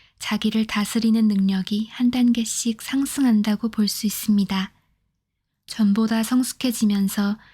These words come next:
새로운 관점으로 새로운 지식을 습득하고 삶과 나의 관계를 더 건설적인 방향으로 수정할 수 있습니다. 최저학년의 영혼은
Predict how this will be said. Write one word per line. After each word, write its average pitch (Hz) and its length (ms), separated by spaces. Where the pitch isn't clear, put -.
새로운 254 440
관점으로 196 920
새로운 233 480
지식을 220 440
습득하고 - 840
삶과 226 680
나의 214 260
관계를 196 680
더 196 240
건설적인 220 760
방향으로 202 680
수정할 240 440
수 233 200
있습니다. 190 720
최저학년의 269 880
영혼은 196 640